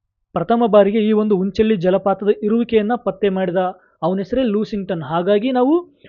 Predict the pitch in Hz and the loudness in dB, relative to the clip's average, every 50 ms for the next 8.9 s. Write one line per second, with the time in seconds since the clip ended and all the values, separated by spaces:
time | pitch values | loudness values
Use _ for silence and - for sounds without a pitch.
0 | _ _ 180 190 220 214 - 233 233 240 233 180 202 202 208 202 208 202 190 208 | _ _ -4 -2 0 4 6 6 6 6 4 4 4 2 2 2 2 2 2 2
1 | 208 196 202 196 208 247 302 330 285 156 165 180 208 - - 226 226 - 226 220 | 2 2 2 2 0 0 0 0 0 0 2 0 0 0 -2 -4 -2 0 0 0
2 | 202 175 190 190 185 190 185 180 175 185 175 165 190 180 - 190 196 262 320 - | 2 2 0 0 0 0 0 -2 -2 -4 -6 -6 -6 -2 0 0 2 0 0 -2
3 | _ _ _ _ _ _ - 196 180 180 180 - 190 196 233 277 294 - _ _ | _ _ _ _ _ _ 0 0 2 2 0 0 -2 -2 -2 -2 -4 -8 _ _
4 | _ _ _ _ - 156 170 202 233 226 226 220 - 254 247 - - - 180 156 | _ _ _ _ -4 0 4 6 6 6 4 2 0 -2 -4 -2 -2 0 2 4
5 | 170 202 226 240 233 190 214 208 208 208 202 196 208 180 156 185 185 190 185 196 | 6 6 8 6 6 6 4 4 4 4 2 2 0 -4 0 0 2 2 2 2
6 | 185 180 175 196 185 214 269 320 - _ _ _ _ _ _ _ - 151 143 180 | 0 0 2 2 2 2 2 0 -4 _ _ _ _ _ _ _ -8 0 2 4
7 | 196 214 226 233 226 214 208 180 208 202 202 196 214 190 180 185 175 190 190 180 | 6 6 6 4 2 2 0 0 0 0 0 2 2 2 0 0 -2 0 0 0
8 | 170 185 180 175 175 175 170 175 180 160 156 156 185 185 185 170 160 | 0 0 0 0 -2 -4 -4 -4 -6 -4 -2 0 2 2 2 2 0